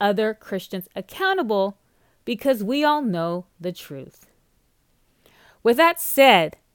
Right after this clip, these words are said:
that should be handled according to Scripture. However, when it came to judging the world and unbelievers, Paul said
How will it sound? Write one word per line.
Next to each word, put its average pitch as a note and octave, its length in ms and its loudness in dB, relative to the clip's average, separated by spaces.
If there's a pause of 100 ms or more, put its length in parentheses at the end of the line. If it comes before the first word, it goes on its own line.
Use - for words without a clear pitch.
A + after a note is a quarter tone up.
(180)
that B3 360 2
should - 260 -8
be D4+ 220 -4
handled G#3 800 -6 (240)
according F3+ 680 -6 (240)
to G3+ 100 -10
Scripture. - 640 -12 (340)
However, A#3+ 640 2 (2000)
when C4+ 200 2
it D#4+ 200 -2
came F#4 480 -2
to D#4+ 160 -6
judging A3+ 580 -4
the G#3+ 100 -4
world F3 640 -4
and G3+ 220 -6
unbelievers, G3 960 -6 (560)
Paul F#4 300 4
said A#3 480 0